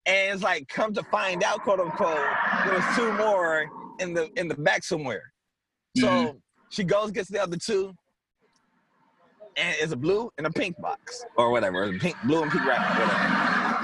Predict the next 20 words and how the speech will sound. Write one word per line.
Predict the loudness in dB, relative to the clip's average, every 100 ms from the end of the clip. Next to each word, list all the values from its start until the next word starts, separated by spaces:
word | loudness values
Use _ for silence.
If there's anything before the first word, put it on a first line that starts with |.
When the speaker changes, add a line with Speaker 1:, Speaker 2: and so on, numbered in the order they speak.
| 2
Speaker 1:
And | 4 4 4 4 2 -2 -6 -12 _ _ -20 _ -6
we, | -2 0 0
we | 0 0 0 0
open | 0 0 -2
up | -2
the | -4
blue | -2 0 0 0
one, | -2 -2 -4 -10 _ _ _ _ _ _ _ _ -2 2
and | 2 2
the | 2
way | 4 4
that | 2 0
the | -4
clue | -2 -2 -2
sounds, | -4 -2 -2 0 -2 -4 -8 -14 -20 _ _ _ _ _ _
it | -2 2
makes | 0 0
it | -4
seem | -2 0 0
like | 2 2 0